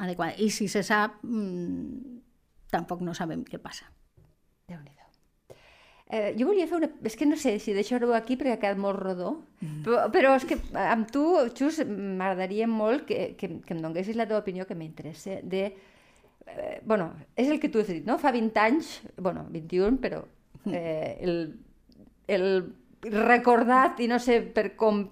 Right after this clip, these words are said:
Speaker 2: Des, com, bueno, és igual, no, no el vull qualificar,
Speaker 1: <laughs>
Speaker 2: recordat ministre de Defensa, Federico Trillo, va pronunciar una frase que, si els que teniu una certa edat, coneixereu, que va ser a, al març del dos mil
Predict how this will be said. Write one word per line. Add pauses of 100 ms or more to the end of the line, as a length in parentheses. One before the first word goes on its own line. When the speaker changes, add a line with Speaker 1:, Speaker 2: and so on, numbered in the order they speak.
(120)
Speaker 2:
Des,
com, (100)
bueno,
és
igual,
no,
no
el
vull
qualificar,
Speaker 1:
<laughs>
Speaker 2:
recordat
ministre
de
Defensa,
Federico
Trillo, (580)
va
pronunciar
una
frase
que,
si
els
que
teniu
una
certa
edat,
coneixereu,
que
va
ser
a,
al
març
del
dos
mil